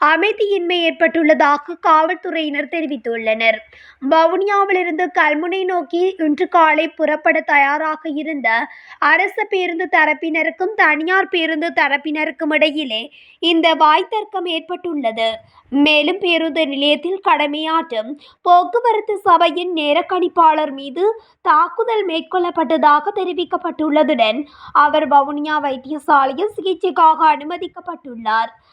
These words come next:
மேலும், சம்பவம் தொடர்பான மேலதிக விசாரணைகளை வவுனியா காவல்துறையினர் முன்னெடுத்து வருவதுடன், அரசு பேருந்து மற்றும் தனியார் பேருந்தும் காவல் நிலையத்துக்கு கொண்டு செல்லப்பட்டுள்ளது.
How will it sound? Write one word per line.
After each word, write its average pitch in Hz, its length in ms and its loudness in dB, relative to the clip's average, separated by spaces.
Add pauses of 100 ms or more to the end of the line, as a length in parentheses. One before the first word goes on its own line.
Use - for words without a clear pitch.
(160)
மேலும், 381 560 2
சம்பவம் 381 480 2
தொடர்பான 339 680 2
மேலதிக 320 440 -6
விசாரணைகளை 294 1000 -2 (360)
வவுனியா 302 520 2
காவல்துறையினர் 294 920 -2
முன்னெடுத்து 320 500 -6
வருவதுடன், 285 760 0 (280)
அரசு 381 480 0
பேருந்து 392 420 0
மற்றும் 392 380 0
தனியார் 370 500 2
பேருந்தும் 349 580 -2
காவல் 302 360 2
நிலையத்துக்கு 330 680 -6
கொண்டு 359 380 0
செல்லப்பட்டுள்ளது. 330 880 -2